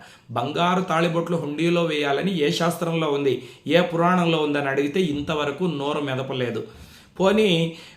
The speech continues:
వీడు సపోర్ట్గా వీడియో చేశాడు కదా, వీడిని చూపించమని ఏ శాస్త్రంలో ఉందో, బంగారు తాళిబొట్లు హుండీలో వేయాలని ఏ పురాణంలో ఉంది, ఏ శాస్త్రంలో ఉంది?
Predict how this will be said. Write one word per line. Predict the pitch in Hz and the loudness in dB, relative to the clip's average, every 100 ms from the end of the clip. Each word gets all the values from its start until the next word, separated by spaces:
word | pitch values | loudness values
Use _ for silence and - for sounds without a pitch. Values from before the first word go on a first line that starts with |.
| - | -8
వీడు | 123 170 208 | 0 4 6
సపోర్ట్గా | 190 151 160 208 190 196 | 6 0 0 -2 0 2
వీడియో | 175 175 175 | 4 4 2
చేశాడు | 165 165 160 156 | 0 0 -2 0
కదా, | 151 147 | -2 -2
వీడిని | 147 156 175 180 | 0 2 2 0
చూపించమని | 180 202 180 196 180 156 | -2 -2 -2 -2 -2 -2
ఏ | |
శాస్త్రంలో | 160 165 165 170 165 156 | 0 -2 -2 -2 -2 -2
ఉందో, | 151 170 180 | 0 0 0
బంగారు | 127 147 160 160 | -4 -2 0 0
తాళిబొట్లు | - 147 143 143 165 | 0 -2 0 -2 -4
హుండీలో | 143 147 156 156 | -4 -4 -2 0
వేయాలని | 143 139 131 131 170 | 2 2 0 -2 -2
ఏ | 160 | -2
పురాణంలో | - 165 151 147 135 | -2 -2 -2 -2 -2
ఉంది, | 135 165 | -2 0
ఏ | 175 | 0
శాస్త్రంలో | 170 175 165 151 156 143 | 0 -4 -4 -8 -4 -4
ఉంది? | 131 110 | -4 -6